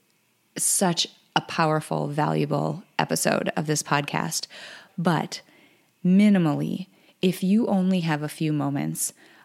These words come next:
I would urge you to spend some quiet time listening to the exercise that is this excerpt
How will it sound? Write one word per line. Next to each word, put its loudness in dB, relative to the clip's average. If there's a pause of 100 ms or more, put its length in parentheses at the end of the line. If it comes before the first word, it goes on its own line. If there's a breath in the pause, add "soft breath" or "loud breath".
(360 loud breath)
I 4
would 0 (180)
urge 2
you 2
to -2
spend 0
some -4
quiet -2
time -2 (440 loud breath)
listening 2
to 0
the 0
exercise -2 (120)
that -2
is 0
this 0
excerpt -2